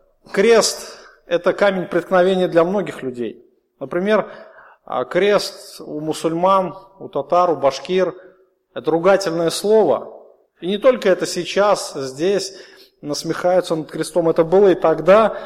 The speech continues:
а, в истории. Мы видим, что Павел пишет в Коринф, что мы проповедуем Христа распятого, для иудеев соблазн, для эллинов безумие.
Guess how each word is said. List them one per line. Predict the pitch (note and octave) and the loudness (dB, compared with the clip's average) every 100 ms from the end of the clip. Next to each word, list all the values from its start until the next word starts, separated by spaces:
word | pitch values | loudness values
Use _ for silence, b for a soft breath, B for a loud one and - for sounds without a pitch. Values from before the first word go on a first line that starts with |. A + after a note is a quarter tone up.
| B B _ | B B _
а, | D3 C#3 | 2 2
в | C#3 | 4
истории. | D3+ - G#3 G#3+ G#3 F#3 B B B | -2 2 4 6 6 4 B B B
Мы | C#3 D3+ | -6 -4
видим, | F3 F3 | -2 -2
что | - - E3+ D3 B B B B | -6 2 2 2 B B B B
Павел | E3 E3 E3 | 0 4 2
пишет | D#3 E3+ - C#3 | 0 -4 -6 -8
в | |
Коринф, | - D#3+ F#3 G#3+ - | 0 0 2 -2 -6
что | - D3 | -6 -4
мы | E3 F3 | -2 -2
проповедуем | E3+ - F3 F3 E3+ F3 | -2 2 2 4 2 -2
Христа | F3+ F3 - F3+ | -4 -2 2 4
распятого, | D#3+ - - G#3 G#3+ G#3 G3+ F#3+ B B B | 4 2 2 2 4 4 2 0 B B B
для | C#3+ E3+ G#3 F#3+ | -8 0 4 4
иудеев | G3 F3+ G#3 F#3 E3 | 2 4 4 2 2
соблазн, | - E3 F3 G#3 A3 G3+ F#3 | 2 2 4 6 6 4 0
для | D#3+ E3+ | 0 2
эллинов | F3 G3 G3 F#3+ F#3 E3+ | 2 2 2 2 0 -2
безумие. | D#3 E3+ E3+ F#3+ D3 G#2 - | -2 -4 -2 -4 -4 -8 -12